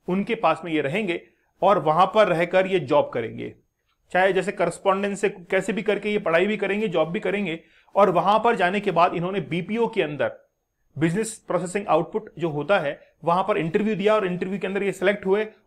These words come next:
और जॉब करना शुरू कर दिया। जॉब से जो भी पैसा मिलता उसको वापस से इन्होंने ड्रिंक करने के अंदर खर्च कर दिया।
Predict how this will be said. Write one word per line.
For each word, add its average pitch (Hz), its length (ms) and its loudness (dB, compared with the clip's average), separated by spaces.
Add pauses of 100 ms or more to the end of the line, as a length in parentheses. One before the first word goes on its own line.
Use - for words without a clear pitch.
और 165 140 0
जॉब 165 380 2
करना 160 200 -4
शुरू 156 280 -2
कर 113 180 -6
दिया। 107 260 -8 (760)
जॉब 214 300 6
से 294 120 0
जो 226 160 6
भी 262 100 2
पैसा 208 280 2
मिलता 202 380 2
उसको 190 300 -2
वापस 143 380 2
से 220 60 0
इन्होंने 196 240 -4
ड्रिंक 202 280 -4
करने 175 340 -4
के 170 100 -8
अंदर 175 220 -6
खर्च - 360 -4
कर 127 180 -6
दिया। 110 280 -8